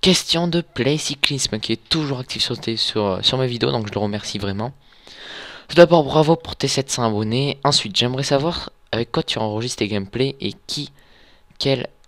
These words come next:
est ton coureur, équipe préférée ? Mon coureur préféré, donc c'est, euh, c'est Romain Bardet.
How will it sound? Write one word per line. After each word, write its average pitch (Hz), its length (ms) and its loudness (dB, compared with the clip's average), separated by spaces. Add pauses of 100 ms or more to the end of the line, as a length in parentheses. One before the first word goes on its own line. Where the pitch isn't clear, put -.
est 113 140 -6
ton 110 100 -4
coureur, 123 560 -4 (100)
équipe - 320 -10
préférée ? 104 540 -8 (800)
Mon 127 140 0
coureur 151 420 -4
préféré, 143 720 -4
donc 110 320 -4
c'est, 113 380 -2
euh, 98 240 0 (440)
c'est - 200 -6
Romain 120 240 -2
Bardet. 110 480 -2